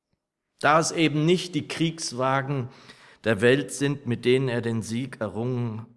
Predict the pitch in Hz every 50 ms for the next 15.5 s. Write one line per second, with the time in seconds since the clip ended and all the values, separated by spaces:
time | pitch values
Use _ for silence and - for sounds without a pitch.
0 | _ _ _ - 123 120 - - - - - 123 113 - - 107 - - - 104
1 | - - - - 123 127 127 123 127 135 123 117 117 117 117 - 113 113 107 98
2 | 90 92 87 85 92 98 90 82 - - 95 95 95 87 87 87 - - 95 85
3 | 87 98 107 - - - 120 123 127 131 - _ _ _ _ _ _ _ _ _
4 | _ _ _ _ _ _ _ _ _ _ _ _ _ _ _ _ _ _ _ _
5 | _ _ _ _ _ _ _ _ _ _ _ - _ - - - _ - 202 180
6 | 139 170 165 170 208 226 220 220 226 214 165 180 185 196 208 214 196 185 190 202
7 | 202 208 202 190 180 180 165 160 160 156 160 190 196 202 202 190 - 170 175 185
8 | 180 - 170 165 - 214 196 - 240 262 247 247 - 165 147 - - 135 120 120
9 | - 120 107 - - _ _ _ _ _ _ _ _ _ _ _ _ _ _ _
10 | _ _ _ _ _ - _ 120 110 - - 156 180 202 185 220 240 196 220 208
11 | 185 202 208 196 202 196 202 220 220 226 220 - - - - - - _ _ _
12 | _ _ _ _ _ _ _ _ _ _ _ _ - 143 143 - 156 139 131 139
13 | 131 135 139 147 151 147 - - 131 113 127 139 127 - 120 120 113 120 120 120
14 | 117 113 117 113 - - 120 107 107 104 107 104 - - - 104 95 101 110 104
15 | 110 113 117 120 120 139 139 135 -